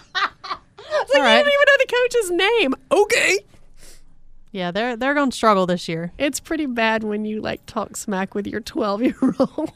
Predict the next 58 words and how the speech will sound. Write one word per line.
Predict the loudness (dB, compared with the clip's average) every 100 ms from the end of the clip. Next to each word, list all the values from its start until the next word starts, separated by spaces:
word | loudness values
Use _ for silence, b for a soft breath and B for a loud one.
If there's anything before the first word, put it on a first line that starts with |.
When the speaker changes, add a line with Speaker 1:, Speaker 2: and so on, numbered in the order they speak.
| _
Speaker 2:
<laughs> | -6 -6 -10 -20 -20 -20 _ -8
Speaker 1:
One | 0 4 6
day, | 6 4
I | 2 -2
feel | -2 -2
like | -2 -4 -6
Ella | -4 -2 -2
and | -4
I | -4
are |
definitely | -6 -10 -10
gonna | -10
talk | -10 -12 -12
smack | -14 -14 -14
'cause | -4
we're | 0
a | 2
house | 2 0
divided | 0 0 0 0 -4
with | -6
Clemson | -8 -8 -6
and | -4
Carolina. | -4 -2 -2 -4 -6 b b b -4
And | -2
if | -2
she | -2
chooses | -4 -2 -2 -2 -4
to | -6
go | -4 -2 -2 -6 -12 -20 _ _ -20 -16
to | -6 -2
the |
dark | 0 0 0
side, | 0 0 -2 _ b b b 0
I, | 4 4 2 -2 -2
we're | -2
gonna | 0 -2
have | -2
to | -4
talk | -6 -6
some | -10
smack. | -10 -14 -14 -18 _ _ _ _ _ _ _ _ _
I | 2
already | 4 4
talked | 4 2 2
Speaker 2:
Definitely. | 0
Speaker 1:
smack | 0
with | -2
Speaker 2:
I | 2
mean, | 2
Speaker 1:
Colin, | 2 -2
so, | -4 -2
Speaker 2:
talk | -2 -2
s-, | -6 -6 0
Speaker 1:
yeah. | 0
Speaker 2:
totally | 2 0
talk | 0 0 -2
some | -4 -6
smack. | -6 -6 -6 -8 -14